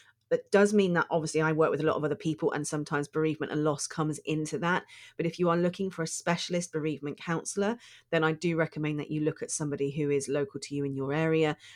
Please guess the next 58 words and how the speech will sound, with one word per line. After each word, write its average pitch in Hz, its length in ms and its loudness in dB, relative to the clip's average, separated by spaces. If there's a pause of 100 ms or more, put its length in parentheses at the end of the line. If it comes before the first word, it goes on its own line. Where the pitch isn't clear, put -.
(120)
or 151 260 8
you 151 200 -2
can 151 160 -4
work 147 240 0
with 139 240 0
via 143 420 0 (340)
an 156 100 0
online 147 360 0
platform 147 560 -2
in 143 220 -4
some 139 300 -2
way. 135 280 -2 (220)
And 185 100 2
if 180 100 2
you're 190 120 6
not 208 320 6
sure 185 200 4
how 180 140 4
to 170 160 -4
do 175 160 2
that, 160 140 0
then 160 80 -4
please 180 260 -2
feel 208 200 8
free 202 200 -2
to 180 120 -10
get - 120 -4
in 147 60 -4
contact 165 380 -4
with - 100 -10
me, 160 160 -2
and 160 120 -6
I 160 140 2
will, 160 240 2 (300)
I 175 60 6
will 175 200 4 (120)
put 208 200 6
you 185 140 4
in 170 100 4
the 165 80 2
right 160 240 4
direction 156 540 2
if 143 100 -4
I 143 80 -2
can't 139 300 -2
help 143 180 -2
you 139 80 -4
personally 139 460 -6
myself 135 440 -6
with 131 120 -10
anything. 131 500 -10 (500)
Now, 185 120 2
as 208 120 4
I 208 40 6
said, 165 340 0
this 175 160 -2
is 202 140 2
about 160 400 0